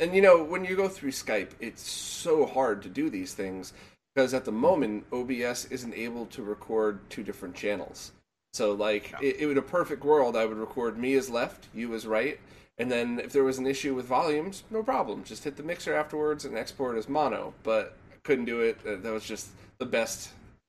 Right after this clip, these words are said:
Speaker 1: the best that you could get in that situation. So, uh, the other reason I wanted you back is because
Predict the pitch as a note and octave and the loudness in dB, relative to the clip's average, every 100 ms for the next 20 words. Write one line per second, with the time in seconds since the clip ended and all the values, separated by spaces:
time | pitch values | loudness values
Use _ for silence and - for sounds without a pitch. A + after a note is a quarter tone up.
0 | _ _ - C3+ C#3+ C#3 C#3 A2 A#2 G#2+ | _ _ -6 2 4 4 -2 -4 -4 -4
1 | G#2 G#2 F#2 G2 F2 F2 F#2+ - F#2 F2+ | 2 2 2 -2 -4 -4 -8 -6 -4 -4
2 | - - F#2 - G2+ F#2+ F#2+ - - - | -4 -12 -14 -6 -2 -2 -4 -8 -20 -16
3 | - F#2+ B2 A#2+ C#3+ A#3 G#3 C#3+ C3 A#2 | -6 -6 -6 0 4 6 8 6 4 2
4 | A2 A2 G2+ G#2 G2 F#2+ - A2+ A2 - | 2 0 -2 -2 0 0 -4 -8 -8 -8
5 | G#2 G#2+ G#2 G2+ | -2 2 2 2